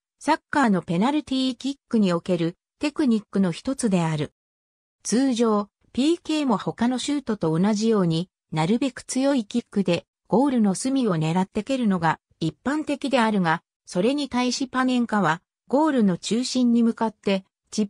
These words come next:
プキックと同じ要領で柔らかく蹴り、通常のシュートを予想したジーケーが左右のいずれか飛んだことで空いた中央にゴールするキーパーを欺くシュート方法である。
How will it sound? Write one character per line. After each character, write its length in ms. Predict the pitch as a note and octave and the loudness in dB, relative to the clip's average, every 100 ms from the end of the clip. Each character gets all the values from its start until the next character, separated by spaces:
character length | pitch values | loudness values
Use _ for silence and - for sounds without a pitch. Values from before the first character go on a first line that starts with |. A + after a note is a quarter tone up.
| - | -4
プ 120 | D4+ | -6
キ 140 | - | -6
ッ 40 | - | -16
ク 120 | - | -8
と 200 | - D#3+ | -2 0
同 140 | D#3+ G#3 | 0 -2
じ 160 | A3+ B3+ | 0 0
要 180 | B3 | 2
領 300 | C#4 C#4+ C4 | 2 0 0
で 80 | G#3+ | 0
柔 80 | F#3+ | 0
ら 340 | E3 E3 G3+ | 2 0 0
か 160 | A#3 C4+ | -2 -8
く 140 | - | -10
蹴 160 | - G#3+ | -4 -2
り、 180 | E3+ D#3 _ _ | -2 -6 _ _
通 240 | - D4 | -2 0
常 240 | D#4 D#4+ D4+ | 0 0 0
の 100 | D4 | -2
シ 160 | - | -4
ュ 40 | C#4+ | -4
ー 40 | |
ト 160 | - G#3 | -2 0
を 80 | E3 | 0
予 100 | D#3+ | 0
想 180 | - A#3 | -2 -4
し 140 | - | -2
た 100 | A#3+ | -4
ジ 220 | G#3+ G#3+ | 0 0
ー 80 | A#3+ | 0
ケ 220 | - C4+ | 0 0
ー 40 | G#3+ | 2
が 140 | F3 | 0
左 140 | - G#3+ | -2 -2
右 240 | B3+ A3+ | 0 2
の 120 | F3+ | 2
い 120 | D#3 D#3 | 0 -2
ず 100 | A3 | -2
れ 140 | A#3 | -2
か 120 | F#3 | -2
飛 160 | E3 F3 | -4 -2
ん 120 | E3+ | 0
だ 180 | E3+ D#3+ _ _ - | 0 -2 _ _ -4
こ 60 | A3 | -2
と 160 | D#4+ | 0
で 80 | B3+ | 2
空 140 | G3+ | 2
い 80 | G#3+ | 0
た 180 | - C4 | -2 -8
中 280 | - C4+ C#4+ | -2 0 2
央 140 | C4+ | 2
に 140 | G#3 E3+ | 0 0
ゴ 240 | G#3 B3+ | 0 2
ー 20 | |
ル 140 | G3+ F3+ | 2 0
す 160 | - | 0
る 100 | F3 | -4
キ 220 | - A#3 | -4 -4
ー 80 | A3 | -4
パ 240 | - G3 D#3 | 0 0 2
ー 20 | |
を 100 | C#3 | 0
欺 360 | C#3+ G3+ G#3 | 0 0 0
く 220 | G3+ E3 - _ | -2 -6 -8 _
シ 240 | - - A#3+ | -16 -6 -4
ュ 60 | |
ー 40 | C#4+ | -2
ト 140 | C#4+ | -2
方 260 | C#4+ C#4+ C#4 | -2 0 0
法 260 | - A3 G3+ | 0 -2 0
で 120 | E3 | -2
あ 120 | D3 | -4
る。 160 | C#3+ | -6